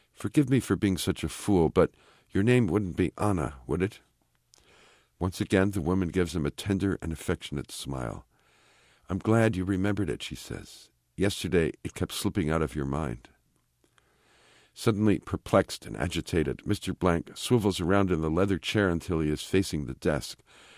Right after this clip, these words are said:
then removes the portrait of the young woman from the pile of black and white photographs.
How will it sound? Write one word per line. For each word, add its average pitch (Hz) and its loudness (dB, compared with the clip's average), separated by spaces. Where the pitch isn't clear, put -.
then 107 2
removes 113 4
the - -12
portrait - 0
of 76 -2
the 82 0
young 101 4
woman 92 2
from 82 -8
the 76 -4
pile 95 0
of 78 -4
black 80 -2
and 71 -6
white 78 -6
photographs. - -8